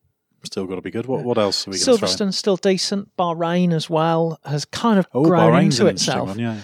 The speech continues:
Speaker 2: You know, do you remember a few, well, ten years ago now,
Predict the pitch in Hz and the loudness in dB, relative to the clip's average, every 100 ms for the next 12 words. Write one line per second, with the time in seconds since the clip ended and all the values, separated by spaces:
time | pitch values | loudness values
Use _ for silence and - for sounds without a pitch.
0 | - 185 156 147 214 226 208 208 196 160 | -4 0 0 0 0 0 2 2 2 0
1 | 131 139 - 180 180 170 160 139 - 170 | -2 -6 -8 -4 -2 0 0 -2 -2 -2
2 | 165 165 143 120 113 113 101 - - 120 | 2 0 0 -2 -6 -8 -12 -16 -12 -10
3 | 120 120 123 | -8 -8 -10